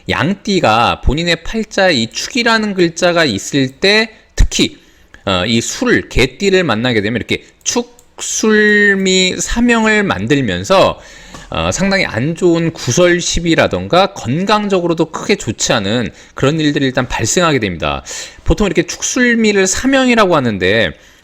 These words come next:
사명이 안 좋은 이유는 뭐냐면 이 사명 자체가 안 좋은 것이 아니라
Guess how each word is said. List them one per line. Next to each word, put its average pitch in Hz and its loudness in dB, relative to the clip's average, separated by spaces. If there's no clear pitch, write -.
사명이 240 2
안 127 -4
좋은 202 2
이유는 180 2
뭐냐면 117 2
이 98 0
사명 247 0
자체가 214 -2
안 92 -2
좋은 123 -4
것이 123 0
아니라 151 0